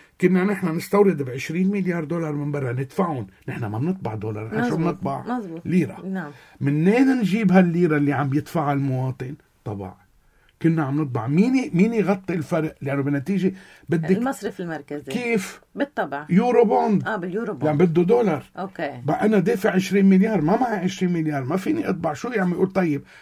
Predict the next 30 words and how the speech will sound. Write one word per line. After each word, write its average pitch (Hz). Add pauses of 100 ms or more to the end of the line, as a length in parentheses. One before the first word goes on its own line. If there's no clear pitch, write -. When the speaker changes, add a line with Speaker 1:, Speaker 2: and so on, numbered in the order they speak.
(160)
Speaker 1:
عندي 180
عجز". 156
آه، 104
بلشنا 113
نحكي. -
Speaker 2:
مم. 147 (320)
Speaker 1:
عندي 165
عجز 202
بالميزان 175
التجاري، 147
أربعة، 165
خمسة 156
مليار، 147 (260)
اركضوا 156
تدينوا. 120 (400)
من 160
مين 233
كان 233
يتدين؟ 196 (300)
يورو 196
بوند 170 (220)
ودايعنا. 220 (140)
Speaker 2:
مهم. 208 (300)
Speaker 1:
هي 202
كل 208
القصة. 185
هيدا 196
اللي 202
صار 185
بلبنان. 160